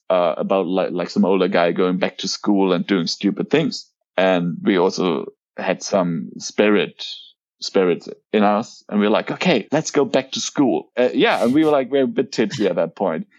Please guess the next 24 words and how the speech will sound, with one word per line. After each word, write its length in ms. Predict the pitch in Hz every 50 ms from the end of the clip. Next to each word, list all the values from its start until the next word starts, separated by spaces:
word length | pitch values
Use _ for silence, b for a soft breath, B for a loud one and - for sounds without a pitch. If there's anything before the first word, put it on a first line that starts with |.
| b b
And 100 | 110 127
we're 60 | 139
like, 300 | 139 123 107 85 - _ _ _ _ _ _ _ -
"Okay, 440 | - 123 135 - - 135 98 - - _ _
like, 320 | - 101 98 82 - _ - -
if 160 | 143 180 175
we 80 | 185 196
wanna 260 | 180 190 208 196 190
go 220 | 165 160 180 185 170
back 280 | 160 170 175 180 -
to 80 | - 170
school, 500 | - - - - 180 143 110 82 - - _ _ _ _ _ _ -
where 240 | 107 120 135 156
can 280 | 156 - - 170 160 151
we 140 | 147 147 135
drink 460 | 110 - - 113 123 143 165 160 - _ _ _
the 80 | - 127
most 480 | 127 131 127 131 131 123 - - _ _ _ - - _ _ -
beer 320 | 120 113 107 98 90 80 - - _ _ _ _ _ _ _ _ _ _ _ _ _ _ _ _ _ _ _ _ _ -
at 120 | 107 107 104
school?" 240 | - - 113 107 101
And 80 | 107
we're 80 | 107 110
like, 340 | 113 113 107 95 - -